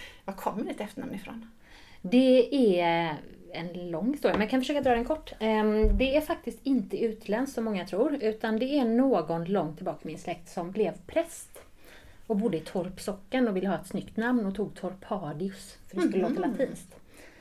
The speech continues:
Speaker 2: Sen på sjuttonhundratalet så var det trendigt med franska och då var det någon som ändrade ändelsen skulle, så det skulle låta mer franskt.
Speaker 1: Ja.
Speaker 2: Och sen har det varit så.
Speaker 1: Okej. Just det.
Speaker 2: Mm.
Speaker 1: Mm.
Speaker 2: Och vi finns elva stycken i Sverige.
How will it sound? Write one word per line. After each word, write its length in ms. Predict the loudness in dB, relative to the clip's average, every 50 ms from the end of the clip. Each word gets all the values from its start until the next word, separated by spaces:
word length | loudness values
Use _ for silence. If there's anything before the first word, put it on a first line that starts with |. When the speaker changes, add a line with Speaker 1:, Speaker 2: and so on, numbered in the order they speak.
| -20 -20 -20 -16
Speaker 2:
Sen 400 | -4 2 4 4 4 4 0 -4
på 60 | -4
sjuttonhundratalet 680 | -2 -2 0 0 0 -2 0 0 -2 -2 -2 -2 -4 -6
så 80 | -6 -4
var 100 | -4 -4
det 60 | -4
trendigt 460 | -4 -4 -2 -2 -2 -2 -4 -8 -10
med 100 | -14 -10
franska 600 | -6 -4 -2 -2 -2 -2 -4 -6 -6 -2 0 0 0 0 -4 -10 -6 -6 -6 -6 -8 -14 -8 -4
och 120 | 0 4 4
då 60 | 6
var 120 | 6 4
det 60 | 4
någon 120 | 2 0 -2
som 100 | -4 -6 -6
ändrade 540 | -4 -4 -4 -4 -4 -6 -6 -6 -4 -2
ändelsen 500 | -2 0 0 -2 -4 -6 -8 -10 -10 -10
skulle, 380 | -12 -10 -8 -6 -6 -6 -8 -10
så 120 | -8 -6
det 100 | -6 -6
skulle 220 | -6 -8 -8 -6 -6
låta 180 | -6 -6 -6
mer 100 | -6 -6
franskt. 600 | -2 2 2 2 4 2 -2 -4 -10 -16 -18 -20 -20 -18 -18 -16 -8 -2
Speaker 1:
Ja. 60 | 0
Speaker 2:
Och 60 | 2
sen 160 | 4 4 6 4
har 60 | 4
det 60 | 4
varit 300 | 4 2 2 0 -2 -6
så. 120 | -12 -12 -12 -12 -14
Speaker 1:
Okej. 580 | -14 -14 -14 -16 -20 -20 -20 -12 -8 -6 -6 -6 -6 -10 -10 -10 -10 -14 -20 -20 -20 -20 -20 -20 -20 -20 -20 -20 -18 -10 -6
Just 280 | -6 -6 -6 -6 -10
det. 100 | -12 -14 -12 -6 0 2
Speaker 2:
Mm. 120 | 2 2 0 -2 2
Speaker 1:
Mm. 120 | 4 4 4 4 0 -4 -2
Speaker 2:
Och 100 | 2 4
vi 80 | 4
finns 240 | 4 4 2 2 2 4
elva 280 | 4 6 6 4 2 -2
stycken 300 | -6 -8 -10 -8 -8 -8
i 40 |
Sverige. 260 | -4 -4 -2 -2 -2